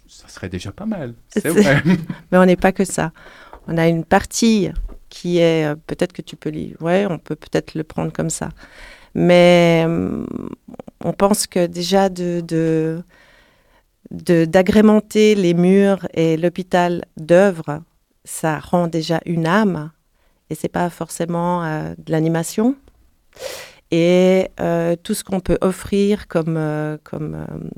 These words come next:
Speaker 2: je sais pas, voir un concert tout à coup dans un, dans un lieu de soins, dans un, dans un service, euh, dans une chambre, ça va un petit peu plus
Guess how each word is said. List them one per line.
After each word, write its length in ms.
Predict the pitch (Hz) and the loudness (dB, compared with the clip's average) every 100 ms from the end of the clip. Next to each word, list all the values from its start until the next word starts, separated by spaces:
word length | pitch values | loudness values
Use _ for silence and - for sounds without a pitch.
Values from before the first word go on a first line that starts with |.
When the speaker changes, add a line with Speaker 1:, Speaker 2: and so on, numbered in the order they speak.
| 170 | -16
Speaker 2:
je 100 | - | -14
sais 60 | |
pas, 180 | - 196 | -6 -6
voir 300 | 165 160 175 | -4 -4 -2
un 80 | 180 | -2
concert 600 | - 196 190 - 190 190 | -4 -2 -2 0 0 -2
tout 120 | 180 - | -6 -8
à 80 | |
coup 160 | 170 190 | -8 -8
dans 320 | 175 165 - | -8 -8 -8
un, 260 | 175 165 165 | -6 -6 -6
dans 320 | 165 165 165 | -8 -8 -4
un 80 | 160 | -4
lieu 300 | 156 165 170 | -4 -6 -6
de 40 | |
soins, 460 | - - 185 185 185 | -8 -4 -2 0 -2
dans 300 | 165 160 165 | -6 -8 -8
un, 360 | 151 151 160 170 _ _ _ _ _ _ _ 50 - _ - | -6 -8 -10 -14 _ _ _ _ _ _ _ -20 -20 _ -20
dans 320 | - 170 165 165 | -8 -4 -2 -2
un 80 | |
service, 800 | 165 - 185 175 190 202 202 - 170 | -2 0 0 0 0 0 -2 -4 -4
euh, 300 | 156 160 165 - | -2 -2 -4 -8
dans 160 | 165 170 | -4 -2
une 220 | 165 170 | 0 -2
chambre, 600 | 170 202 226 196 156 151 - _ _ _ _ | 0 0 2 2 -2 -6 -12 _ _ _ _
ça 180 | - 165 | -8 -6
va 200 | 170 - | -4 -6
un 140 | - 175 | -2 -2
petit 160 | 170 | -2
peu 120 | 190 190 | -4 -6
plus 600 | - 202 196 - - | -4 -6 -4 -6 -8